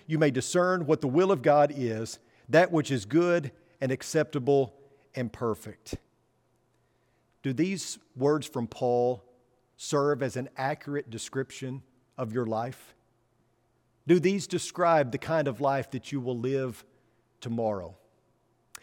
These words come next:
Here's a sad reality that I find discouraging. Ask a Christian why they go to church on Sunday, and a lot of times you'll hear the response as, "Well, because you have to, because you're not to forsake the assembly."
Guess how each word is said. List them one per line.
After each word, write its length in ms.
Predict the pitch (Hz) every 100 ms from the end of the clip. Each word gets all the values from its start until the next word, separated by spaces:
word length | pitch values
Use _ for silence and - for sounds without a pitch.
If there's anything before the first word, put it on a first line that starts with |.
| - -
Here's 300 | 214 220 180
a 60 |
sad 440 | 170 - 170 170 135
reality 680 | 139 131 127 127 127 123 117
that 180 | 117
I 180 | 120 123
find 580 | 120 - 117 117 113 104 _ _ 110
discouraging. 720 | 120 - 117 104 98 95 85 _ _ _ _ _ - -
Ask 320 | 185 214 -
a 120 | 170
Christian 500 | - 185 170 - 135
why 280 | 123 147 156
they 100 | 147
go 120 | 143
to 100 | 127
church 360 | 113 151 131 -
on 160 | 120
Sunday, 560 | 113 156 139 120 110 107 _ _ _ _ _ -
and 100 | 175
a 40 |
lot 200 | 165 196
of 60 | 202
times 340 | 180 170 139
you'll 120 | 170
hear 180 | 147 175
the 80 | 139
response 540 | 139 - 156 156 151
as, 280 | 147 139 127
"Well, 220 | 131 156
because 320 | 139 139 143
you 100 | 123
have 280 | 139 170 -
to, 200 | 127 101 - _ -
because 240 | 135 143
you're 80 | 139
not 180 | 139 139
to 80 | 147
forsake 440 | - 131 139 135
the 100 | 135
assembly." 500 | 120 156 156 120 95